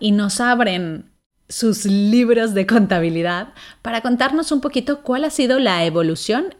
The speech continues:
en cuanto al dinero que le cobran a cada uno de sus clientes. Hablamos de temas tan importantes como cuánto le cobraron al pli-, primer cliente y por qué decidieron cobrar esas tarifas,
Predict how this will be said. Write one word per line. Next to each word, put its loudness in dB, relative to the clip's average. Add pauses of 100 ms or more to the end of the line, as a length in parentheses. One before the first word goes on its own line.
en -2
cuanto -2 (340)
al -4
dinero 0
que -4
le -6
cobran 0
a -8
cada -6
uno -2
de -2
sus -6
clientes. -8 (380)
Hablamos 0
de 2
temas -4
tan 2
importantes 0
como -4
cuánto 4
le 0
cobraron 2
al -4
pli-, -4
primer 0
cliente -2
y 0
por 2
qué -4
decidieron 0
cobrar 0
esas -6
tarifas, -2